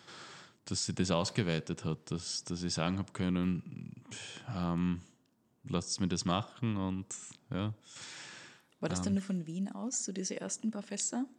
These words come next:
Speaker 2: Bist du gependelt hin und her?
Speaker 1: Ja, schon eher. Also
Speaker 2: Mhm.
Speaker 1: da hab ich schon noch mehr in Wien, äh, gelebt, gewohnt. Und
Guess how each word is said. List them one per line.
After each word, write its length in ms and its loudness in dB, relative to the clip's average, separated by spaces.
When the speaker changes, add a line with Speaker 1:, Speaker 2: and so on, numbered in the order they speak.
Speaker 2:
Bist 160 -2
du 60 -4
gependelt 600 -6
hin 100 0
und 140 0
her? 180 -4
Speaker 1:
Ja, 440 8
schon 300 4
eher. 340 4
Also 260 4
Speaker 2:
Mhm. 20 2
Speaker 1:
da 140 2
hab 120 2
ich 240 2
schon 440 0
noch 240 0
mehr 240 6
in 260 4
Wien, 300 6
äh, 220 2
gelebt, 520 2
gewohnt. 520 0
Und 640 0